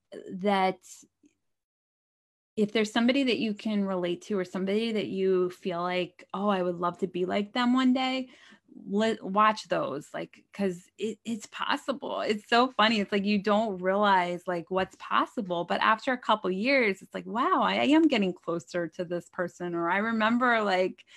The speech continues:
you know, you, you end up progressing and getting closer and closer. So I would just, if there's somebody that you're listening to where you're just like, "I don't really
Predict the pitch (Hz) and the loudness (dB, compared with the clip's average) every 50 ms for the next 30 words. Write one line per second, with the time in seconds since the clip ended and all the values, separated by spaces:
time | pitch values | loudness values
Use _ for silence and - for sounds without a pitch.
0 | - - _ - 233 233 226 226 226 233 254 254 - 90 - 226 226 240 233 247 | -20 -12 _ 0 2 4 4 4 4 4 2 2 0 -2 -2 0 2 2 4 4
1 | 285 349 403 415 349 - - 254 190 170 175 175 226 269 262 - 226 202 196 185 | 4 4 4 4 2 2 -2 -8 -6 -2 0 0 0 0 -2 -4 -4 -2 -2 -2
2 | 185 185 - - - - - _ _ _ _ - 202 190 185 185 170 190 190 208 | -4 -8 -10 -16 -20 -20 -20 _ _ _ _ -4 -2 0 0 0 0 0 0 0
3 | 220 220 208 202 - 190 190 202 - 202 185 175 - - - 180 180 - - - | 0 0 -2 0 0 -2 -2 -2 -4 -6 -6 -6 -6 -6 -6 -6 -8 -8 -10 -12
4 | - - 170 170 175 202 220 233 233 208 233 226 208 - _ _ _ _ _ _ | -10 -6 -2 0 2 2 2 2 0 -2 -4 -6 -6 -8 _ _ _ _ _ _
5 | _ _ _ 220 220 208 - 262 262 254 - 294 269 262 262 277 269 262 247 240 | _ _ _ 2 2 4 4 2 2 2 2 2 4 4 4 4 4 2 2 0
6 | - 214 226 226 220 220 208 - 233 226 208 214 - 240 214 208 202 196 196 196 | 0 -2 -2 -2 -2 -2 -4 -2 -4 -4 -4 -4 -4 -4 -2 0 2 2 2 0
7 | 196 190 202 196 - - 202 202 208 214 247 254 247 220 240 233 220 226 233 220 | 0 -2 -4 -6 -8 -10 -10 -8 -6 -4 -4 -4 -4 -6 -8 -8 -8 -8 -8 -8
8 | 208 190 165 - | -8 -8 -10 -14